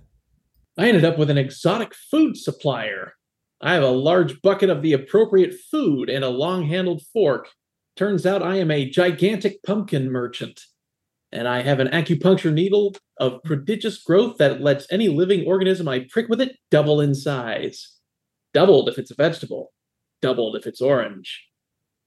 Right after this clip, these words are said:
Uh, unfortunately, I'm now in debt to the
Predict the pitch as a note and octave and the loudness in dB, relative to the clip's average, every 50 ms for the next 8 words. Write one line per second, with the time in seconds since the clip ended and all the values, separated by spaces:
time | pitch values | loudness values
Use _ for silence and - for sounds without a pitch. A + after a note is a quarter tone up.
0 | _ _ - A2+ A2 A2 G#2+ G#2 G2+ - _ _ _ _ _ _ _ _ _ _ | _ _ -16 -12 -10 -10 -10 -10 -12 -16 _ _ _ _ _ _ _ _ _ _
1 | _ _ _ _ _ _ - D#3+ C#3 C3 - E3 F3 E3+ - D#3+ D#3 D3 D3+ D#3 | _ _ _ _ _ _ -8 -6 -6 -2 0 0 0 0 0 -4 -2 0 0 0
2 | D#3 D3+ C#3+ C#3 C#3 D3 D3+ D3+ D3+ D3 C#3+ C#3 C3+ C#3+ C#3+ C#3+ C#3+ - - C#3+ | 0 0 0 2 2 0 0 0 0 0 0 0 2 2 2 2 0 -4 -6 -4
3 | C#3 C3+ C3 B2+ C3 C3 B2+ C3 B2 | -4 -4 -2 -2 0 2 2 0 0